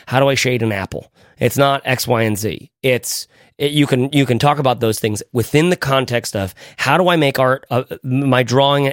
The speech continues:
specifically, maybe, a part of my daily habit?" Something that directly,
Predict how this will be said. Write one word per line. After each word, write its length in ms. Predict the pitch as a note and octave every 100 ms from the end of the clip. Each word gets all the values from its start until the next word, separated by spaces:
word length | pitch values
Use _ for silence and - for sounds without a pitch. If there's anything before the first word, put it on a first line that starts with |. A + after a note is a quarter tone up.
| C#3
specifically, 640 | A#2+ - - A2+ A#2 G#2+
maybe, 320 | F#2+ F2+ F#2 - - -
a 120 | - C3
part 220 | C3+ C3+
of 60 |
my 140 | B2 A2+
daily 300 | A2+ A2 G#2
habit?" 340 | G#2 F2+ -
Something 300 | - E3 G3
that 200 | D#3+ D3+
directly, 840 | C3 C3 B2 E3+ F3 D#3 C3+ F#2+